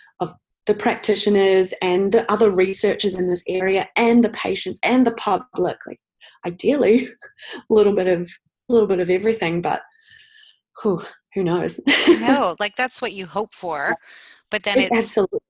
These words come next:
Speaker 2: there's so much
Speaker 1: But
Speaker 2: about tracking impact, but I think it's hard
Speaker 1: Mm.
Speaker 2: too because, you know, um, obviously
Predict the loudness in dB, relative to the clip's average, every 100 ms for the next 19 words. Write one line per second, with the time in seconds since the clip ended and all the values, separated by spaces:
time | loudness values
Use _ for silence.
0 | _ -14 -6 -6 -2 -2 -2 -2 -2 -2
1 | -4 -4 -6 -6 -8 -10 -8 -8 -8 -6
2 | -6 -6 -14 -14 -8 -10 -8 -10 -10 -14
3 | -10 -8 -2 0 0 -4 -12 -12 -10 -10
4 | -10 -14 -18 -20 -20 _ -14 -12 -12 -14
5 | _ _ _ _ -10 -10 -10 -14 -20 _
6 | _ _ _ -4 -2 -4 -4 -4 -4 -8